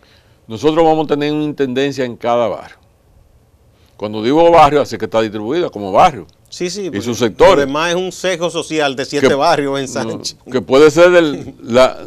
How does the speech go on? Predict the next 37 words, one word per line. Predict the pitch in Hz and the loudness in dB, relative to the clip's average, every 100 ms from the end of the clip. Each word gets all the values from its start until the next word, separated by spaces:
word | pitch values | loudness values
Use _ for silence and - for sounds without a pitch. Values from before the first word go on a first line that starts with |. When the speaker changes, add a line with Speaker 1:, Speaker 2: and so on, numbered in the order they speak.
| 117 - - | -16 -16 -16
Speaker 2:
Desde | - 139 | -4 0
Speaker 1:
de | 151 | 4
la | 127 | 6
Speaker 2:
Naco | 170 220 | 8 8
Speaker 1:
élite. | 185 190 175 | 6 6 4
Speaker 2:
hasta | 170 - 170 | 4 2 -2
la | 151 | -2
Sursa. | 131 107 104 113 | -6 -12 -12 -12
Speaker 1:
Exactamente. | - 92 95 85 123 180 233 - _ _ _ _ _ _ _ _ _ _ _ | -10 -8 -8 -6 -8 -6 -10 -14 _ _ _ _ _ _ _ _ _ _ _
Entonces, | 233 247 165 170 151 - _ _ _ _ | 0 0 0 -4 -4 -12 _ _ _ _
nosotros | 127 147 180 202 | -6 -2 0 0
tenemos | 185 180 175 | -2 -4 -4
que | 165 | -4
rescatar | 147 143 117 131 | -4 -6 -2 -2
el | 127 | -2
hecho | 127 139 | -4 -6
de | |
lo | 127 | -10
siguiente. | 120 104 90 87 | -12 -14 -14 -14
Mira | 110 175 | -12 -10
un | 185 | -8
detalle. | 135 - 87 82 - _ _ _ | -10 -10 -16 -16 -20 _ _ _
Yo | - 95 | -20 -12
soy | 120 135 | -8 -6
ingeniero. | 147 147 180 175 92 _ _ _ _ _ _ - | -6 -6 -8 -8 -12 _ _ _ _ _ _ -18
Y | |
como | 107 135 | -10 -6
los | 131 | -4
que | 147 | -4
han | 170 | -4
ido | 202 196 | -4 -6
no | 185 175 | -6 -8
son | 175 170 | -6 -6
ingenieros, | 165 160 123 107 - _ _ _ - _ _ _ | -6 -6 -8 -10 -14 _ _ _ -20 _ _ _
no, | 113 123 143 175 196 185 - - _ _ _ _ _ - - - - | -10 -4 2 4 2 0 -6 -20 _ _ _ _ _ -20 -20 -20 -18
no | 113 143 185 | -6 0 0
atinan | - 175 156 147 | 0 -4 -2 -4